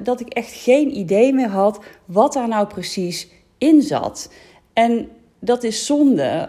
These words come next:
want dan vind je dus na maanden vind je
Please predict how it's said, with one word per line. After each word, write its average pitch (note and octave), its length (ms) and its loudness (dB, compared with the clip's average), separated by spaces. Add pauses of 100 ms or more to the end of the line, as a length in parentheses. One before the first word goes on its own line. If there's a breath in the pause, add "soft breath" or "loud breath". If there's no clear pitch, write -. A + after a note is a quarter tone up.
want B3+ 180 -4
dan B3 160 -2
vind C4 320 0
je B3 140 -4
dus A3 400 -4
na G#3 580 -6 (840)
maanden G#3+ 560 2
vind A3 300 -2
je G#3+ 200 -2